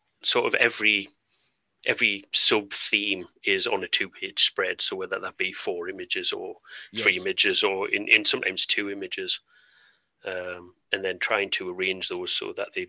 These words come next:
Speaker 1: best, they're,
Speaker 2: Yeah.
Speaker 1: they're best displayed in, in, in the A five format.
Speaker 2: That's, and, and so there's a consistent feel, which, like, I think you've done very well, where you've got the sets of three and then you've got maybe pairs,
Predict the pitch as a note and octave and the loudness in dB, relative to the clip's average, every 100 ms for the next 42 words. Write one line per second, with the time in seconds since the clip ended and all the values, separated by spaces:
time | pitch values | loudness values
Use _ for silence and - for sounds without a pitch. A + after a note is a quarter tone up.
0 | - F#2 - - - - _ _ _ _ | -2 -2 0 -2 -2 -8 _ _ _ _
1 | - G#3+ A2 G#2 A2 - - - - F#2 | 4 4 6 4 6 4 4 2 0 0
2 | G2+ G2 - G2 G2+ - G#2 G#2 G#2 G#2 | 0 0 -4 -8 -8 -2 -2 0 -2 0
3 | G2 G2+ - G2+ G2+ - G#2 G2+ G2+ F#2+ | -4 -4 -6 -6 -6 -6 -6 -6 -8 -12
4 | - _ - B2 A#2+ - C#3 B2 C3+ - | -18 _ -14 -12 -12 -10 -10 -10 -12 -8
5 | D#3 C#3+ A2 - A2 G2+ A#2 - G2 - | -6 -6 -8 -14 -14 -12 -12 -14 -18 -14
6 | A2+ B2+ A#2+ G2+ - F#2+ - F#2+ A2 G#2 | -8 -6 -6 -8 -10 -12 -12 -12 -12 -12
7 | F2+ G2 F#2 G2 F#2 F#2 F#2+ G2 G2 F#2 | -12 -12 -12 -12 -12 -10 -10 -12 -12 -14
8 | F2+ F2+ C2+ - G2+ - - - - G2 | -14 -14 -14 -14 -14 -14 -18 -20 -18 -12
9 | G2+ G2 _ _ _ - F#2 F2+ F2+ F2+ | -10 -12 _ _ _ -16 -12 -12 -12 -12
10 | G2 D#2+ F2 E2 - A2+ A2 A2 G#2 - | -12 -12 -12 -16 -14 -10 -8 -8 -10 -14